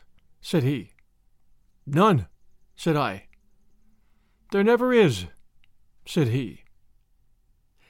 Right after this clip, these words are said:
And then suddenly a wave of amazement passed over me. Stanley? Stanley?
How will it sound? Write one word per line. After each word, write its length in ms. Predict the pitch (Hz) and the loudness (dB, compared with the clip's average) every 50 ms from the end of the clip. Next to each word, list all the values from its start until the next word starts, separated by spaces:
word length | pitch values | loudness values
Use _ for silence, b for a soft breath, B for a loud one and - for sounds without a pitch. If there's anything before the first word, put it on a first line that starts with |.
| _ _ _ _ _ _ - | _ _ _ _ _ _ -4
And 160 | 175 175 208 | -2 0 2
then 100 | 240 226 | 2 0
suddenly 320 | 180 - 247 262 262 240 | 2 0 0 0 2 2
a 80 | 202 175 | 2 4
wave 240 | 170 214 233 233 190 | 4 4 4 4 4
of 160 | 214 180 180 | 2 2 4
amazement 520 | 208 202 208 240 254 233 175 156 151 127 | 2 2 2 2 0 0 0 -2 -4 -4
passed 280 | - 170 170 143 - - | -2 -2 -2 0 0 0
over 240 | 202 202 165 143 104 | 0 0 -2 -4 -10
me. 280 | 85 76 85 95 - - _ _ _ _ _ _ _ _ _ _ _ _ _ _ _ _ _ _ _ | -12 -14 -16 -18 -20 -20 _ _ _ _ _ _ _ _ _ _ _ _ _ _ _ _ _ _ _
Stanley? 680 | - - - 254 269 277 254 170 113 98 82 73 - - _ _ _ _ _ _ _ _ _ _ _ _ _ _ _ _ - | -16 -6 -2 -2 0 0 0 -2 -4 -8 -12 -14 -18 -20 _ _ _ _ _ _ _ _ _ _ _ _ _ _ _ _ -14
Stanley? 640 | - - 240 302 320 240 117 90 95 127 101 - | -2 0 0 0 0 -2 -6 -8 -10 -12 -14 -14